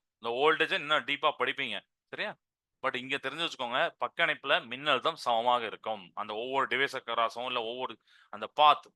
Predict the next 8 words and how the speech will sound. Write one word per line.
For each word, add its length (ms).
சர்க்யூட்ல 520
அக்ராஸும் 560
இருக்கும், 400
சரியா? 260
பொட்டன்ஷியல் 500
டிஃபரன்ஸ் 420
சொல்லலாம், 300
இல்ல 120